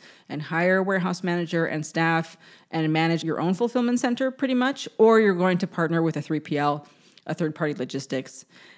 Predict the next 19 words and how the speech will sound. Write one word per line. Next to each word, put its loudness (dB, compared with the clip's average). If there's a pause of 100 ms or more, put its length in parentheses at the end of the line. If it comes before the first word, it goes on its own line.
(180)
It's 0
really 4
a 2
personal 0
choice, -4
and 2
I 2
think -2
it 0
also 0
depends -2
on -2
your -6
product 0
type 0
and 0
where 2
you 0
live. 0